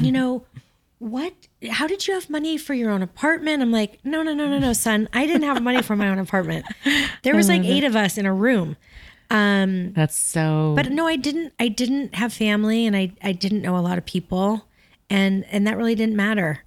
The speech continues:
Speaker 1: I met a lot of people and I found the foundation to growing the company was, was meeting and networking, and really, um, nurturing those relationships, which I still have now and very grateful for.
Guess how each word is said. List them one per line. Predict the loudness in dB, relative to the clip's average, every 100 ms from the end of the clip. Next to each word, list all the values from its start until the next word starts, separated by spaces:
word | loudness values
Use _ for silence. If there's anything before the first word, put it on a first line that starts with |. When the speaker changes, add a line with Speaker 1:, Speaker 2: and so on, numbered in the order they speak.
| -4
Speaker 1:
I | 0 2 2
met | 2 2
a | 2
lot | 0
of | 0
people | -2 -2 0
and | 0
I | 0
found | 0 -2 0 2 0 -2 -2
the | 0 0 0
foundation | 0 -2 -2 -2 -2 -2
to | -2 0 2 0 -4 -16 -20 _ _ _
growing | -2 2 2 2
the | 0
company | -2 -6 -2 0 0
was, | 0 -2 -4 -6
was | -4 -2
meeting | 0 0 0 0
and | 0
networking, | -2 -4 -6 -4 -2 0 0 -4 _ _ _ _ -2
and | 2 2 2 2 -2 -6
really, | -4 0 2 2 2 -2 -4
um, | -4 -2 -2
nurturing | -2 -2 -4 -2
those | -2 -2
relationships, | -4 -4 -2 -2 -4 -6 -6 -8 -8 -10
which | -8 -8 -10 _ _
I | -6
still | -6 -4 -2
have | -2 -2
now | -2 -2 -2
and | -2 -4
very | -4 -4
grateful | -4 -6 -6
for. | -8 -8 -12